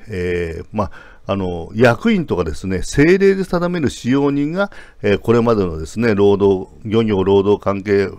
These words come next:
遵守意識の欠如だったりですね、暴力団等であった場合はですね、これも適格性がないということです。で、この政令で定める使用人って一体どういう人なのということですけども、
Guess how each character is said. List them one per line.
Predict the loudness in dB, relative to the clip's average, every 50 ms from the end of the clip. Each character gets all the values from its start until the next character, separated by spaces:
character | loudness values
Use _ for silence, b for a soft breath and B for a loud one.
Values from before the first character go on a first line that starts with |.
| -20 -18 -14
遵 | -8 -6 -6 -6 -4
守 | -4 -6
意 | -6
識 | -6 -6 -10
の | -8
欠 | -6 -6 -6 -6 -2
如 | -2 -2 -2 -2
だ | -6
っ | -10
た | -10 -10 -10
り | -8
で | -10 -12
す | -8 -6
ね、 | -4 -2
暴 | 0 2 2 2
力 | 0 0 -2 -2
団 | 0 -2 -2 -2
等 | -4 -4 -4 -4 -6 -8
で | -4 -4 -2
あ | -2
っ | -4
た | -2 -2 0
場 | 2 2 0 0 0
合 | -2 -2
は | -2 -2
で | -4 -4
す | -6 -4 -2
ね、 | -2 -2 B B B B B B
こ | 0 2
れ | 2
も | 2 0 0
適 | 0 -2 -2 -2
格 | -2 -4 -4 -4
性 | -2 -2 -2 -2
が | -2 -2
な | -4 -2 -4
い | -4 -4
と | -8 -12
い | -12
う |
こ | -12 -14
と | -14 -14
で | -14 -14
す。 | -16 -16 -18 -20 -20 -20 -20 -20 -20 -20 -20 -20 -20 -20 -20 -20 -20 -20 -20 -20 -20 -20 -20 -20 _ _ -20 b b b b b b b b b b b b b b b b b b b b -20 b b b b b b b b b _ -2
で、 | 2 4 4 4
こ | 2 0 -4 0 0
の | 2 2 0 -2 b b b
政 | b -12 -4 2 6 6 6 6
令 | 6 6 4 4
で | 4 2
定 | 2 4 2 2 2
め | 4 4 2
る | 2
使 | 0 -4 -2 0
用 | 2 2 2 2
人 | 0 0 -2 -4
っ |
て | -4 -4 -6
一 | -6
体 | -4 0 2 2
ど | 2 2 0 0 2
う | 2
い | 2
う | 0
人 | -2 -4 -8
な | -8 -8 -6
の | -6 -6
と | -4 -4 -4
い | -4
う |
こ | -4 -6
と | -10 -8
で | -8 -8 -10
す | -10 -10
け | -12 -10
ど | -8
も、 | -6 -4 -4 -4 -4